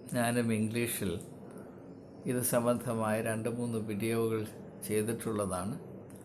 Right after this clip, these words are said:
അത് കണ്ടവർക്ക് ഈ വീഡിയോയുടെ ഉള്ളടക്കം അതിൽ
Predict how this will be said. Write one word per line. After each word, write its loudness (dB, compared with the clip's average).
അത് 6
കണ്ടവർക്ക് 6
ഈ 10
വീഡിയോയുടെ 8
ഉള്ളടക്കം 4
അതിൽ 6